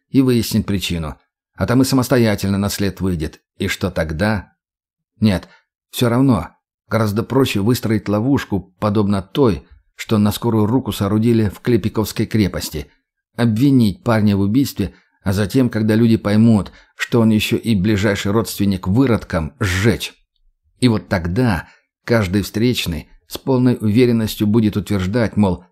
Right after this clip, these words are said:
пацан виновен, оказался одним из уродов. В этой ситуации даже Грок будет вынужден остановить расследование.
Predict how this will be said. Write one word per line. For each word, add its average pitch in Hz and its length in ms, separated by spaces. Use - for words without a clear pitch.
пацан 101 400
виновен, 101 640
оказался 101 580
одним 98 280
из 90 100
уродов. 98 600
В - 80
этой 139 220
ситуации 131 480
даже 123 240
Грок 113 540
будет 104 280
вынужден 107 640
остановить 117 720
расследование. 73 800